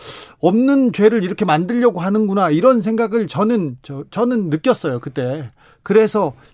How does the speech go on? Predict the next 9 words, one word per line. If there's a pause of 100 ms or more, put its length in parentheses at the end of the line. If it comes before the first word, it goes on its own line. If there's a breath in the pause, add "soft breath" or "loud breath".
얘기하는데,
이런
분이
공직기강을
만들었다.
아,
이거
공직기강을
잡는다고요?